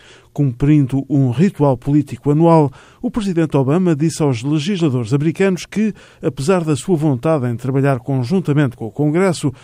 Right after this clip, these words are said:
está empenhado em expandir as oportunidades da classe média e que o fará mesmo sem a aprovação da legislação no Congresso, através das denominadas ordens executivas. Esses decretos são um mecanismo a que os presidentes americanos recorrem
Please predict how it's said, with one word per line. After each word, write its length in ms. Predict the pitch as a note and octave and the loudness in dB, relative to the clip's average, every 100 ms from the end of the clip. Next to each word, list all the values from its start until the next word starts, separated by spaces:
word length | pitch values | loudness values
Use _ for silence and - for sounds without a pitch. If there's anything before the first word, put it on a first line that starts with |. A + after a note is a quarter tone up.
| - - | -20 -18
está 220 | - A#3 | -4 -2
empenhado 500 | G#3+ - C#3+ E3+ D3+ | -2 -2 0 0 2
em 40 | C#3 | 0
expandir 580 | - - F#3+ D3+ G3 C#3 | -2 0 0 2 0 0
as 160 | B2 | 0
oportunidades 760 | C3 - - C3 B2+ C#3+ A2+ A2+ | -2 -4 -4 -2 0 0 0 -6
da 100 | A#2 | -6
classe 360 | D3+ C#3+ - | -4 -4 -2
média 360 | D3 D3 C#3 B2 - _ - | 0 2 0 -2 -8 _ -8
e 100 | C#3+ | -6
que 160 | D#3 | -2
o 60 | E3+ | -2
fará 380 | - G3 F3+ B2 | 2 4 6 4
mesmo 360 | C#3+ D3 A2+ | 4 2 0
sem 200 | A2 - | -8 -6
a 80 | C3 | -6
aprovação 580 | A#2 C3+ C3 D3 D3 F3+ | -6 -6 -4 -2 0 0
da 100 | D#3+ | 0
legislação 580 | C3+ A#2 B2 B2+ D3+ B2+ | 0 -2 -4 -4 -2 -2
no 60 | |
Congresso, 520 | A2+ C#3+ D3 D#3+ - - - _ | -2 -2 2 0 0 -12 -20 _
através 480 | A3+ - C3+ C#3 D3+ | -6 -2 0 0 0
das 200 | C3 A#2+ | -2 -2
denominadas 680 | A#2 D3 B2 A#2+ B2+ B2+ A2 | -2 -2 0 -2 -2 -4 -2
ordens 460 | C#3 B2+ C#3 - - _ | -2 0 -2 -4 -14 _
executivas. 800 | D#3+ C#3+ - C3 F3+ D#3 C3+ - _ - - - | -6 -6 -4 -4 0 2 0 -2 _ -20 -20 -10
Esses 220 | C#4 B3 - | -2 -2 0
decretos 420 | F#3 C3+ F3+ - | -4 0 0 0
são 120 | - D3 | 0 2
um 40 | |
mecanismo 600 | B2+ C3+ C3 G3 E3+ B2+ | 2 0 0 0 -2 -4
a 40 | |
que 120 | A#2+ B2+ | -4 -8
os 100 | - | -6
presidentes 500 | C#3 C#3 C3 A#2 C3+ | -4 -2 -4 -4 -2
americanos 440 | D3+ D3 F3 C3 | 0 2 2 0
recorrem 520 | A2+ - E3+ D3 C#3 | -6 4 4 6 0